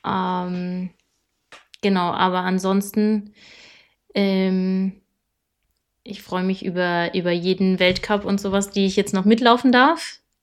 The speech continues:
Ähm, und mein Highlight für die Saison ist definitiv die E M in Litauen. Das war von Anfang an geplant, dass ich da auch, also da ist das Ziel, dass ich da dann richtig fit bin.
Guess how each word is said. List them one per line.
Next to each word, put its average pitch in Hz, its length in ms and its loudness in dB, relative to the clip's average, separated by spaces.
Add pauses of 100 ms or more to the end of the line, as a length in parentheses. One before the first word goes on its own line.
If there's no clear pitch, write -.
(280)
Ähm, 202 420 4
und 202 220 4
mein 190 240 4
Highlight 196 340 4
für - 200 -2
die 185 120 0
Saison 175 360 -4
ist - 160 -10
definitiv 180 640 -4
die 180 340 -6
E 180 140 -2
M 180 280 -2
in 180 180 -4
Litauen. 202 680 -6 (220)
Das - 240 -10
war 185 100 -8
von 190 180 -10
Anfang 185 300 -8
an 180 120 -10
geplant, 240 480 -2 (480)
dass 190 240 -4
ich 180 580 -8
da 175 320 0
auch, 175 580 -4
also 180 220 -2
da 175 200 -4
ist 185 180 -10
das 185 180 -10
Ziel, 180 400 -2
dass 180 220 -10
ich - 340 -14 (300)
da 175 240 -6
dann 180 200 -4
richtig 196 340 -2
fit - 180 2
bin. 247 340 4